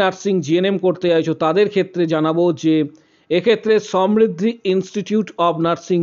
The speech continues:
জিএনএম এর ক্ষেত্রে চার লাখ কুড়ি হাজার টাকা থাকা এবং খাওয়া কোর্স ফি নিয়ে, পাশাপাশি বিএসসি নার্সিংয়ের ক্ষেত্রে পাঁচ লাখ দশ হাজার টাকা চার বছরে কোর্স ফি রয়েছে।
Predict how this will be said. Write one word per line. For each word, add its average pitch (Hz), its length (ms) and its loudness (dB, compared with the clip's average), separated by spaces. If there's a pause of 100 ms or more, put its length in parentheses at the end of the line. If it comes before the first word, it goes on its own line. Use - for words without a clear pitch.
(100)
জিএনএম 208 380 2
এর 208 100 2
ক্ষেত্রে 208 280 0 (160)
চার 185 140 2 (100)
লাখ 190 120 2 (100)
কুড়ি 202 240 0
হাজার 196 220 0 (120)
টাকা 202 200 0 (560)
থাকা 208 320 2 (160)
এবং 196 140 2 (160)
খাওয়া 185 240 4 (120)
কোর্স 185 200 2 (100)
ফি 202 100 -2 (100)
নিয়ে, 196 160 2 (540)
পাশাপাশি 208 540 0 (120)
বিএসসি 202 460 0
নার্সিংয়ের 185 520 0
ক্ষেত্রে 175 300 -2 (320)
পাঁচ 170 180 -2 (140)
লাখ 180 120 0 (140)
দশ 165 180 0
হাজার 170 260 0
টাকা 165 140 -2 (100)
চার 147 220 0
বছরে 151 260 0 (100)
কোর্স 139 240 -4
ফি 139 120 -8
রয়েছে। 117 340 -6